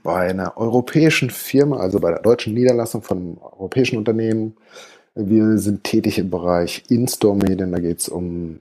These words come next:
In-Store-Musik und sogenanntem Digital Signage.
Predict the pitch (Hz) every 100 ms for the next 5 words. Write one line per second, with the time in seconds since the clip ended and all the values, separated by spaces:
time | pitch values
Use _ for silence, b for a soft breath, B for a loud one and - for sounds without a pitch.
0 | - 98 98 - 90 87 90 95 127 -
1 | - 98 95 87 - 92 87 82 - 82
2 | 101 - 85 73 - 80 113 110 107 -